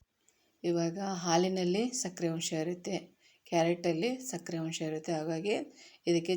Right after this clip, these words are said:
ಜಾಸ್ತಿ ಸಕ್ಕರೆ ಹಿಡಿಯಲ್ಲ, ನೋಡಿಕೊಂಡು ಹಾಕ್ಕೊಳ್ಳಿ. ನಾವು ಒಂದು ಬೌಲಷ್ಟು ಆ್ಯಡ್ ಮಾಡಿದ್ದೀನಿ. ಇವಾಗ ಕರೆಕ್ಟಾಗಿ ಆಗಿದೆ ಕ್ಯಾರೆಟ್ ಹಲ್ವಾ. ನೋಡಿ,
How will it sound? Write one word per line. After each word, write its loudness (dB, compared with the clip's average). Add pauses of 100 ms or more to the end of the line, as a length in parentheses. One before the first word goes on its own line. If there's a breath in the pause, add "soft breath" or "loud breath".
ಜಾಸ್ತಿ -2 (100)
ಸಕ್ಕರೆ -2
ಹಿಡಿಯಲ್ಲ, 0 (320)
ನೋಡಿಕೊಂಡು 0
ಹಾಕ್ಕೊಳ್ಳಿ. 2 (500 loud breath)
ನಾವು 2
ಒಂದು 2
ಬೌಲಷ್ಟು 2 (120)
ಆ್ಯಡ್ -4
ಮಾಡಿದ್ದೀನಿ. -2 (560 loud breath)
ಇವಾಗ 4 (180)
ಕರೆಕ್ಟಾಗಿ 2
ಆಗಿದೆ -4 (180)
ಕ್ಯಾರೆಟ್ 0
ಹಲ್ವಾ. 0 (880 soft breath)
ನೋಡಿ, 2